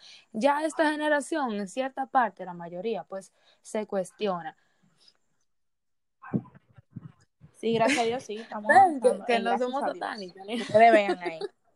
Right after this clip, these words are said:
Speaker 2: Ven, no somos
Speaker 1: Porque
Speaker 2: satánicas,
Speaker 1: el
Speaker 2: no.
Speaker 1: problema, o
Speaker 2: Y
Speaker 1: sea,
Speaker 2: es otra
Speaker 1: queremos que
Speaker 2: cosa.
Speaker 1: sepan que no estamos en contra
Speaker 2: Ahí
Speaker 1: de la religión. O sea,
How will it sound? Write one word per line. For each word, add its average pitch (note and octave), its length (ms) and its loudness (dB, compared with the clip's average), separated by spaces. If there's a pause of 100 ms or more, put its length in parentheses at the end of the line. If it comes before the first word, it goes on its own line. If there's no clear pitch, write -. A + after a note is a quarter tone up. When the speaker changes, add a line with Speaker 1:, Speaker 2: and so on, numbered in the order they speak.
(600)
Speaker 2:
Ven, A#3+ 300 -12 (580)
no G#3+ 160 -14
somos A3+ 300 -10
Speaker 1:
Porque D#4+ 400 4
Speaker 2:
satánicas, E4+ 200 0
Speaker 1:
el D#4 60 -2
Speaker 2:
no. A#3 80 -8
Speaker 1:
problema, D#4 400 -6 (100)
o C4 80 -12
Speaker 2:
Y A#3+ 40 -14
Speaker 1:
sea, C4+ 200 0
Speaker 2:
es D4 100 -4
otra E4+ 80 0
Speaker 1:
queremos E4 200 -4
que D#4 40 -14
Speaker 2:
cosa. D#4+ 280 -4
Speaker 1:
sepan G3 300 -10
que F#3+ 100 -14
no G3+ 140 -12
estamos C4+ 280 -12
en F#3 80 -14
contra A3+ 140 -10
Speaker 2:
Ahí B3 280 -8
Speaker 1:
de F3+ 60 -8
la F#3 120 -6
religión. F3+ 520 -10
O E3+ 80 -20
sea, F3 320 -10